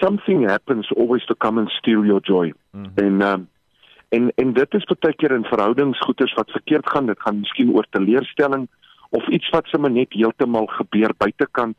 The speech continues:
Speaker 1: jou raamwerk. This is life, Brad.
Speaker 2: Ja.
Speaker 1: It happens. Ehm, teleurstelling gebeur. Mense maak besluite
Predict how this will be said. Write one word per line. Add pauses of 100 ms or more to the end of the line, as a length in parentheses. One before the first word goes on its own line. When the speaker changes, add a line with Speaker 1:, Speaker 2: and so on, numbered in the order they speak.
(340)
Speaker 1:
jou
raamwerk. (840)
This
is
life, (100)
Brad. (160)
Speaker 2:
Ja.
Speaker 1:
It
happens. (1200)
Ehm,
teleurstelling
gebeur. (460)
Mense (300)
maak
besluite